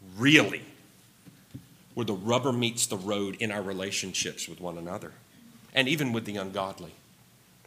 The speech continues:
I don't want us to miss the point. If we do not rightly label our enemies, we will wrongly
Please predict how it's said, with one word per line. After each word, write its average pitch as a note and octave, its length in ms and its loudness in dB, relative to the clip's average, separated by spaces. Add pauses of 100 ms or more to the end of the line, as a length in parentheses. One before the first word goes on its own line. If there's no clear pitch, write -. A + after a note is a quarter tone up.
(2000)
I A2 40 0
don't C3+ 240 2
want C#3+ 120 2
us B2 100 0
to - 80 -2
miss G#2+ 200 0
the - 60 -8
point. E2+ 360 -8 (1200)
If D3 340 2
we D#3+ 200 2
do C#3+ 200 0
not C3 380 0
rightly A#2 500 -2
label G2+ 540 -6
our F#2+ 260 -4
enemies, E2+ 640 -8 (100)
we A2+ 240 -4
will A2 360 -4
wrongly A#2 920 -4